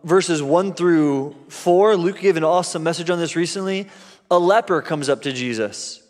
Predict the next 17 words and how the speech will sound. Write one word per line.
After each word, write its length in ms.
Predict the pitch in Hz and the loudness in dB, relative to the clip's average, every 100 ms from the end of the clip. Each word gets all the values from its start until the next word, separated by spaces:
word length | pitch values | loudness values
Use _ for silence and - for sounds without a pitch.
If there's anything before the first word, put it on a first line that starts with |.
| 139 | -2
wanting 320 | 160 160 151 | -2 0 -4
healing. 480 | 131 151 131 107 98 - _ _ _ _ - | -4 -2 -2 -6 -12 -20 _ _ _ _ -4
And 200 | 180 156 | -2 0
Jesus 340 | 196 233 233 | -2 -2 -2
does 560 | 165 190 202 208 202 - - - - | 4 6 6 2 -2 -10 -18 -20 -6
the 160 | 170 | -2
most, 600 | 175 180 202 196 - - - _ _ _ _ | 2 4 4 2 -4 -10 -20 _ _ _ _
um, 480 | 160 160 147 139 135 - _ _ _ _ _ _ - | 0 2 2 -2 -12 -18 _ _ _ _ _ _ -8
counterintuitive 840 | 175 214 233 240 208 180 220 190 175 | 0 2 4 2 0 0 2 2 0
thing 400 | - 196 175 165 | 0 0 0 -2
you 100 | 175 | 2
would 100 | 185 | 2
ever 240 | 175 185 | 2 2
do 480 | 165 160 147 123 120 - _ | 2 2 2 -4 -8 -20 _
to 100 | - | -4
someone 760 | 160 - 170 160 156 156 143 143 - | -4 0 -2 0 -2 -2 -6 -12 -4
w-, 280 | 165 - | -4 -4